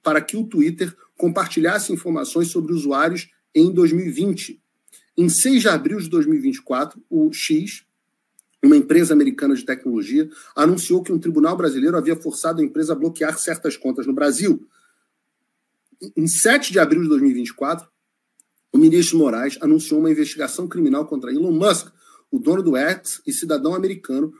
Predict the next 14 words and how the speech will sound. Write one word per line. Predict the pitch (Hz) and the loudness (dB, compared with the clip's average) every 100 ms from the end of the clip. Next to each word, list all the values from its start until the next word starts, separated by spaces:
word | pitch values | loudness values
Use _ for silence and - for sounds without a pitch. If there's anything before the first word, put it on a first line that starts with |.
| _ _ | _ _
por | 185 | -8
espalhar | 175 - 165 190 165 | -8 -4 -4 -4 -2
desinformação, | 139 233 226 - 170 123 - 156 | 0 0 -2 -4 -2 -2 -4 -4
obstrução | 180 - 165 156 208 | -4 -8 -10 -8 -8
de | 190 | -8
justiça | 165 - 185 175 | -8 -8 -8 -10
e | |
por | 175 160 | -12 -6
continuar | - 160 156 151 175 | -4 -2 -2 -2 -4
a | 175 | -4
permitir | 160 147 131 175 | 0 0 -2 -8
que | 165 | -10
pessoas | 165 156 - 165 | -8 -4 0 0
banidas | - 147 135 170 160 | 0 0 0 0 -4